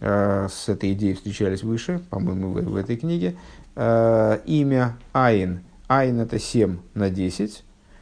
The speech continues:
а, то есть семь, э, с-, сфер-, сферот, семь нижних сферот, э, как они состоят каждый из десяти. А, зайн тахтойним деаба, то есть, э, что это за айн?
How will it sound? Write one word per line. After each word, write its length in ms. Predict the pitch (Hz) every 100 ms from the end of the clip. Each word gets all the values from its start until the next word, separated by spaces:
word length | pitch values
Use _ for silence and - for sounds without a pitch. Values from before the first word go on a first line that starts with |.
| -
а, 200 | - 104
то 140 | 98 117
есть 160 | 104
семь, 280 | - 113 95
э, 600 | 92 92 95 92 95 92 95
с-, 480 | - - - - -
сфер-, 400 | - - 98 95
сферот, 400 | 87 - 104 90
семь 220 | - 120 110
нижних 300 | 104 98 90
сферот, 400 | - 123 143 - - - - -
э, 140 | - 117
как 180 | 135
они 160 | 139 127
состоят 380 | - 101 123 127
каждый 320 | 127 113 117
из 80 | 110
десяти. 600 | 113 135 127 - 90 - - - -
А, 240 | 104 117
зайн 320 | 113 151 175
тахтойним 500 | 160 131 - 160 151
деаба, 460 | 143 139 113 87 90
то 240 | - 143
есть, 340 | 127 92 - -
э, 440 | 110 107 101 104 101
что 240 | - 135
это 240 | 110 101 95
за 220 | 98 101
айн? 480 | - 113 104 90 87